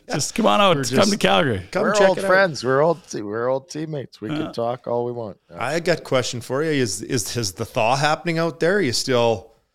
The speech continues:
Speaker 1: can't see out the windows?
Speaker 2: You'll be surprised here,
Speaker 3: Oh,
Speaker 2: Corey.
Speaker 3: you know what? You know what it's like here. Like, look at it.
Speaker 2: Nothing.
Speaker 1: It's gone.
Speaker 2: Well, he was in the wrong part of
Speaker 3: Grass.
Speaker 2: town, slash the right
Speaker 3: We
Speaker 2: part of
Speaker 3: ne-
Speaker 2: town.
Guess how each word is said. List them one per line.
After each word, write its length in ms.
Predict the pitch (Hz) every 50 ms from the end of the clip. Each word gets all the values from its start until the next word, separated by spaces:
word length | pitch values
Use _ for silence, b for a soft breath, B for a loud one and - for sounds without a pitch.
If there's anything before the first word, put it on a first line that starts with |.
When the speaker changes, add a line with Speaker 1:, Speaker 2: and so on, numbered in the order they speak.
| _ _ _ _ _ _ _
Speaker 1:
can't 220 | - 127 123 120
see 180 | - - 139 139
out 140 | 127 123 123
the 80 | - 117
windows? 760 | 120 131 151 180 190 202 208 208 202 190 - - - - - _ _ _ _ _ _ _ _ _ _ _ _ _ _ _ _ _ _ _ _ _ _ _
Speaker 2:
You'll 260 | - - 90 87 92
be 100 | 82 85
surprised 480 | 80 - 76 - 92 87 82 - 185 139
here, 100 | 120 110 -
Speaker 3:
Oh, 40 | -
Speaker 2:
Corey. 260 | 87 80 76 76 - -
Speaker 3:
you 140 | - 160 175
know 160 | 170 180 185
what? 280 | 175 160 143 131 127 -
You 120 | 160 180
know 140 | 185 160 131
what 100 | 113 110
it's 200 | 110 107 - - 113
like 180 | 107 113 110 -
here. 240 | - 123 120 120 120
Like, 360 | 127 131 120 110 - - _ _ _ _ - - - - 165
look 120 | 175 175
at 60 | 135 101
it. 140 | - _ _ _ _ _ _ _ _ _ _ _ _ _ _ _ _ _
Speaker 2:
Nothing. 360 | 113 95 80 - - - - -
Speaker 1:
It's 160 | - - -
gone. 420 | - - 170 190 254 294 - - - - _ _ _ _ _ _ _
Speaker 2:
Well, 120 | - 127 123
he 60 | 135
was 120 | 143 135 123
in 40 | 139
the 60 | 135 127
wrong 160 | 123 120 113
part 160 | - 123 107
of 80 | - -
Speaker 3:
Grass. 120 | 123 113
Speaker 2:
town, 80 | 101 98
slash 280 | - 131 117 101 - -
the 80 | 113 107
right 160 | 107 101 -
Speaker 3:
We 40 | -
Speaker 2:
part 120 | 90 85
of 80 | 202 -
Speaker 3:
ne- 60 | 87 82
Speaker 2:
town. 120 | 73